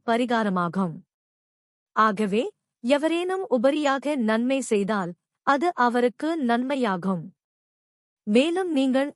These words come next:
அறிந்திருப்போராயின், நீங்கள் நோன்பு நோற்பதே உங்களுக்கு மிகச் சிறந்ததாகும் என்பதை தெரிந்து கொள்வீர்கள். ரமலான் மாதம் எத்தகையதென்றால், அதில்தான் மனிதர்களுக்கு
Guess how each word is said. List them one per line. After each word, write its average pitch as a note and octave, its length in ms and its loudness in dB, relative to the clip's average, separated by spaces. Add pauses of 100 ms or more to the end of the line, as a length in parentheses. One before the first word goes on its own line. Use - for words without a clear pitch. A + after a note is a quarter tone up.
அறிந்திருப்போராயின், B3 1000 2
நீங்கள் A#3 420 2
நோன்பு D4 480 0
நோற்பதே A#3 640 0
உங்களுக்கு A3+ 580 0
மிகச் A3+ 480 0
சிறந்ததாகும் A3 640 0 (340)
என்பதை B3 500 2
தெரிந்து B3+ 420 4
கொள்வீர்கள். F#3 680 0 (1000)
ரமலான் F4 440 2
மாதம் C4 500 0
எத்தகையதென்றால், G#3 1120 0 (280)
அதில்தான் A#3 640 2
மனிதர்களுக்கு A#3 880 0